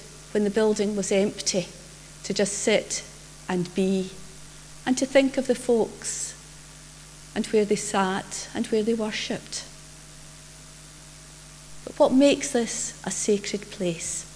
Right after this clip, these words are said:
Perhaps the atmosphere of time, all those whispered prayers that have made their way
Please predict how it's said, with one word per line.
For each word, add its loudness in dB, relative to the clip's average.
Perhaps 6
the 12
atmosphere 6
of -2
time, 6
all 12
those 10
whispered 4
prayers 4
that 0
have 0
made 8
their 6
way 6